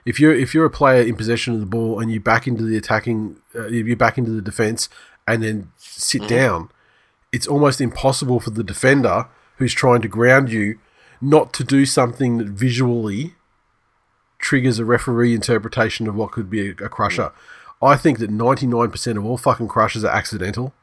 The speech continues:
Speaker 1: And it's all,
Speaker 2: Yes.
Speaker 1: and it's just, and it's a, and it's a, it's a weird combination of players trying to put players on the ground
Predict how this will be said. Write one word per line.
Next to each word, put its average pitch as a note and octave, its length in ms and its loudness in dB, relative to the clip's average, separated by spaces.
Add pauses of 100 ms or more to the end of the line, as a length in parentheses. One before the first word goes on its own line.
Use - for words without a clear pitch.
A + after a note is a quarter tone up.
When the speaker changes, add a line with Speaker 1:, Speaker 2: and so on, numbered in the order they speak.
(1800)
Speaker 1:
And A#2 300 -2
it's A2+ 220 -4
all, A#2 60 2
Speaker 2:
Yes. A#2 140 -2
Speaker 1:
and A#2+ 80 0
it's G#2+ 100 -8
just, G#2+ 160 -6
and B2 140 0
it's B2 120 -6
a, B2+ 80 -2
and B2 140 -2
it's A#2 140 -6
a, A2+ 140 -4
it's - 180 -4
a C3+ 60 2
weird C3 260 2
combination B2 600 0
of G#2+ 240 -6 (340)
players C3+ 320 4
trying C3+ 200 2
to B2 60 0
put - 160 -6
players B2 320 4
on A2+ 100 -2
the G#2+ 60 -4
ground A#2+ 420 0